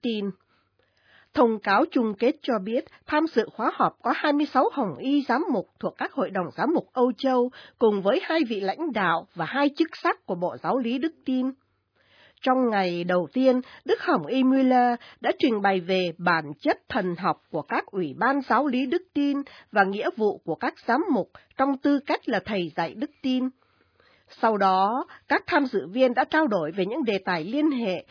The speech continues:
như đặc tính cứu độ duy nhất và đại đồng của Chúa Giêsu Kitô và việc loan báo tin mừng như nghĩa vụ đầu tiên của giáo hội tại Âu Châu. Trong ngày thứ hai của khóa họp, các hồng y giám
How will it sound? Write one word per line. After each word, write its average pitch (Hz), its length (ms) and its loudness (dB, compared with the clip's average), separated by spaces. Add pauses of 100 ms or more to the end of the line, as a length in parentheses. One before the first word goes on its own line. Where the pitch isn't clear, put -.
(200)
như 311 180 4
đặc - 280 -2
tính 254 280 0
cứu 294 160 2
độ 226 260 2
duy 285 240 4
nhất 294 300 2
và 185 140 0
đại 175 220 -2
đồng 180 360 -2
của 147 160 -8
Chúa 233 120 0 (100)
Giêsu 277 300 0
Kitô 254 580 0 (300)
và 202 100 2
việc 185 260 -4
loan 302 180 0 (100)
báo 269 240 0
tin 311 160 4 (140)
mừng 185 320 -2
như 247 180 0
nghĩa 277 280 2
vụ 202 160 -4
đầu 190 340 -2
tiên 285 240 0 (120)
của 143 240 -4
giáo 220 200 0
hội 208 220 0 (100)
tại - 300 -4
Âu 247 160 2
Châu. 220 360 0 (1600)
Trong 247 200 0
ngày 175 300 2
thứ 294 160 -2
hai 262 220 2
của - 140 -4
khóa 196 320 -2
họp, 160 240 -4 (260)
các - 160 -2
hồng 190 260 -2
y 226 200 -4
giám 214 180 0